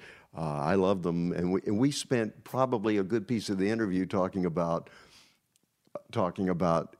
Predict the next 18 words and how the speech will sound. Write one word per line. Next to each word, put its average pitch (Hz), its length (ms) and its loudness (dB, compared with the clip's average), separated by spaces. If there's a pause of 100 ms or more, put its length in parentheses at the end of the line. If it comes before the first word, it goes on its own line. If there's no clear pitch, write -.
his 90 240 0
rings. 98 580 0
And 98 160 4
his, 90 140 0
and 127 200 2
that, 175 180 2
that 196 220 6
moved 143 360 6
on 123 220 6
to 113 340 4
that 104 240 2
he 117 80 0
collected 101 480 4
other 104 280 4
art 90 320 2
besides 90 420 0
painting. 123 600 2
He 104 200 0